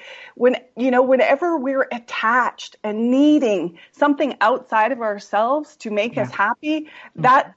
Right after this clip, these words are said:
Speaker 1: I mean, it's always gonna backfire. It certainly would be what I would say would be the number one thing that breaks relationships down.
Speaker 2: Always does. And this is why I tell people too, to my listeners, my beautiful geniuses, you know,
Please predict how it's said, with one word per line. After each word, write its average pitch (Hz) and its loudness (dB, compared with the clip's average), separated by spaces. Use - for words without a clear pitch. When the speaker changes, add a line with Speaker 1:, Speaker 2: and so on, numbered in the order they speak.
Speaker 1:
I 247 -2
mean, 262 -2
it's 240 -6
always 277 2
gonna 254 -6
backfire. 185 0
It - -10
certainly 247 -2
would 196 -6
be 214 -4
what 202 2
I 190 6
would 185 -4
say 180 -6
would 175 -8
be 175 -4
the 170 -12
number 170 -6
one 160 -6
thing 165 -4
that 165 -4
breaks 165 -2
relationships - -4
down. 165 -2
Speaker 2:
Always 262 4
does. 185 0
And 190 -2
this 240 -4
is 277 -6
why 214 2
I 180 -2
tell 185 -4
people 180 -6
too, 160 -2
to 190 -2
my 160 0
listeners, 151 -4
my 135 0
beautiful 202 -2
geniuses, 175 -4
you 180 -2
know, 165 0